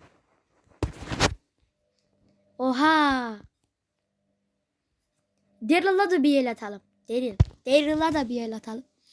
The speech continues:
Arkadaşlar bu yeni çıkan karakterlerimizi bir iki el atalım. Sonra videoyu bitireceğim arkadaşlar.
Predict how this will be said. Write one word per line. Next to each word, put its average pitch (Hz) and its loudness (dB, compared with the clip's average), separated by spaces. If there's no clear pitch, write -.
Arkadaşlar 285 0
bu 381 4
yeni 339 2
çıkan 381 4
karakterlerimizi 349 2
bir 330 2
iki 339 0
el 339 4
atalım. 330 2
Sonra 330 2
videoyu 311 2
bitireceğim 320 0
arkadaşlar. 277 -4